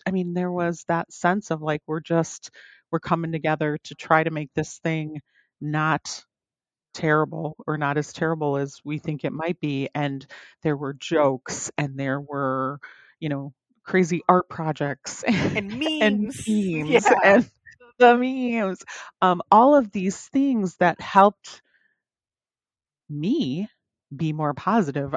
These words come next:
Speaker 1: I mean, I feel like you and I were sharing memes back and forth like crazy,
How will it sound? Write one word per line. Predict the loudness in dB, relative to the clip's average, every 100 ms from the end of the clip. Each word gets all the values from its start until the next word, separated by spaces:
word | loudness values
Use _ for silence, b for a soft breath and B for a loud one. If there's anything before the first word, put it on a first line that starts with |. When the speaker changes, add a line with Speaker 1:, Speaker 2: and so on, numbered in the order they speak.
| -2
Speaker 1:
I |
mean, | -2 0
I | 0
feel | 0 4 4
like | 4 0
you | -6
and | -6 -2
I | -2 -2
were | -4
sharing | -4 -4 -4 -6
memes | -6 -6 -6
back | -6 -6 -6
and | -8
forth | -6 -6 -6
like | -8
crazy, | -4 -2 -4 -6 -6 -6